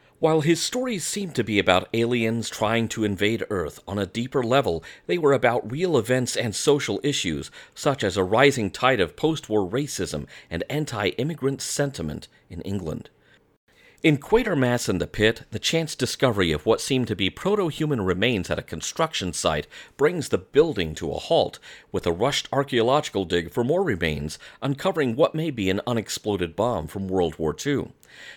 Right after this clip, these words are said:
Quatermass, since he's still the head of the fictional British rocket group, is called in to investigate. To Quatermass' annoyance, the new head of the rocket group, Colonel Breen, tags along,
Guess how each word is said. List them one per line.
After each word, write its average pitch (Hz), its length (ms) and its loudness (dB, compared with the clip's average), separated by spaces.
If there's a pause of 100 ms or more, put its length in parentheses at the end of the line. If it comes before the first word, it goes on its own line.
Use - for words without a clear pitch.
Quatermass, 92 540 4
since - 340 -4
he's 120 180 -6
still 151 300 4
the 113 120 0
head 120 220 4
of 82 120 -2
the 90 60 0
fictional 98 500 -2
British 101 480 0
rocket 104 360 -2
group, 78 360 -8 (260)
is 143 120 -2
called 95 280 2
in 80 140 0
to 92 160 -4
investigate. 87 720 0 (460)
To 135 80 -4
Quatermass' 98 520 6
annoyance, 180 500 0
the - 140 -2
new 165 160 0
head 147 240 2
of 131 140 0
the 110 80 2
rocket 127 420 0
group, 85 240 -4 (180)
Colonel 104 320 0
Breen, 104 460 -2
tags 87 320 0
along, 82 400 -4